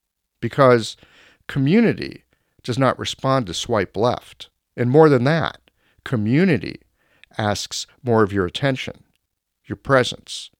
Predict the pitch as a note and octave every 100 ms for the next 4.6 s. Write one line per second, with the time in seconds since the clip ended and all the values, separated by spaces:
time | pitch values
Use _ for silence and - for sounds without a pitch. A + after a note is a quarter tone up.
0 | _ - G2+ F#2 - D3 - - - _
1 | _ _ _ _ _ _ _ _ - E3
2 | D#3+ A3+ C4+ D3+ F2+ G2 C#3+ _ _ _
3 | _ _ _ - G3 C4+ C3 C#3 D#3+ C#3+
4 | G#2+ - - B2 A2